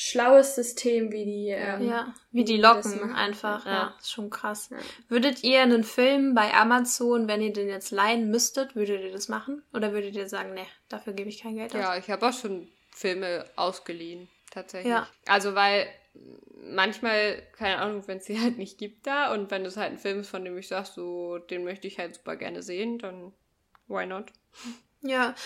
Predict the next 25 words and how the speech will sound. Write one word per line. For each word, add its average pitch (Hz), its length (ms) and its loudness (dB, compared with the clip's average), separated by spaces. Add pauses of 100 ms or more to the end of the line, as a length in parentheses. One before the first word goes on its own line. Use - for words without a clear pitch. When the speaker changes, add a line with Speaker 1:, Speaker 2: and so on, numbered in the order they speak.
(160)
Speaker 3:
und 240 160 2
da 254 160 12
hat 269 160 12
man 247 160 6
dann 233 200 2
auch, 240 440 4
ähm, 214 340 2
meines 226 360 2
Wissens 226 540 0
bekommt 233 640 2
da 262 400 12
dann 240 200 4
eben 226 260 0
auch 226 220 -2
der 220 120 -4
Verleiher 208 500 0
ein 196 160 -6
bisschen 208 500 -6
Anteil 202 420 -4
von 190 240 -10
ab. 185 160 -2
Speaker 2:
Ah, 208 220 0
okay. 202 200 -12
Speaker 3:
Also, 202 420 -6
Speaker 2:
Mhm. 214 360 -10